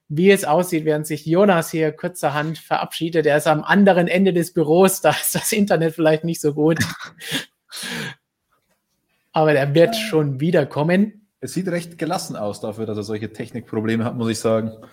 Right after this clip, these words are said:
Speaker 1: Ja, so, so sind die Profis. Die nehmen das gelassen hin, die arbeiten dran und plötzlich sind sie dann wieder da. Zwar nicht ganz auf Stichwort jetzt, aber so lange können wir schon mal davon ausgehen, dass ihr der Reihe nach zuschaltet, damit wir uns dann gleich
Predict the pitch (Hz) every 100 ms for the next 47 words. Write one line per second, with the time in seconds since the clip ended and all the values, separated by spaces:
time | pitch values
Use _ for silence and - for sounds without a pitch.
0 | _ _ - 156 - 190 190 185 196 202
1 | 196 190 - 196 208 151 139 139 165 175
2 | 165 - 156 175 202 190 190 185 185 160
3 | 175 175 165 165 156 160 160 151 156 170
4 | - 156 165 170 156 147 139 151 151 127
5 | 117 131 208 214 - - - _ _ -
6 | 139 156 151 165 170 147 - 202 208 185
7 | 175 165 - 131 160 165 151 147 151 180
8 | 160 165 160 151 170 185 185 156 147 151
9 | 127 156 156 156 151 151 - _ - 151
10 | - - 196 196 156 - _ _ _ -
11 | 135 135 165 151 139 107 - - - -
12 | 117 127 147 185 - _ _ _ 135 135
13 | 156 160 147 151 139 135 123 123 123 127
14 | -